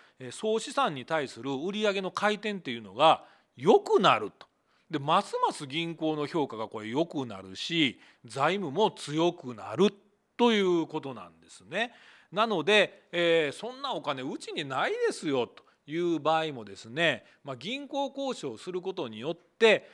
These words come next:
資金を調達することができる。で、「いや、そんなんやったらその銀行二度とうち返す、もう貸さないんちゃいますか」と。そんなことないです。もう今は銀行はそんなこと言える立場ではないんです。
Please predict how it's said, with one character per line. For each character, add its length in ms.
資 160
金 220
を 60
調 220
達 220
す 40
る 80
こ 120
と 100
が 120
で 180
き 120
る。 160
で、 260
「い 80
や、 140
そ 160
ん 60
な 100
ん 20
や 60
っ 80
た 120
ら 60
そ 100
の 120
銀 260
行 200
二 120
度 140
と 160
う 80
ち 120
返 280
す、 100
も 280
う 20
貸 160
さ 100
な 120
い 40
ん 60
ち 100
ゃ 40
い 40
ま 140
す 80
か」 160
と。 80
そ 180
ん 140
な 120
こ 120
と 180
な 240
い 100
で 140
す。 160
も 460
う 40
今 240
は 300
銀 240
行 100
は 80
そ 100
ん 60
な 80
こ 80
と 80
言 120
え 80
る 120
立 240
場 140
で 80
は 160
な 280
い 120
ん 160
で 100
す。 220